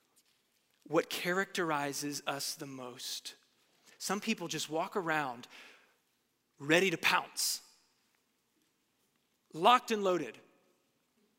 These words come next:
whether on social media or in person. Secondary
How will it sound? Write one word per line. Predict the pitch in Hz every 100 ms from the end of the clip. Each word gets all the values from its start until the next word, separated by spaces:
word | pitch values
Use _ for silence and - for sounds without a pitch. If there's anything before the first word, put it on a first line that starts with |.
| _ _ _ _ _ _ _ _ _
whether | 165 175 160
on | 156
social | 196 220 254
media | 208 214 214 208
or | 202 180
in | 165
person. | 196 180 - 147 143 - - - - - - _ _ _ _ - _ _ _ _ _ _ -
Secondary | - 170 175 202 180 180 180 185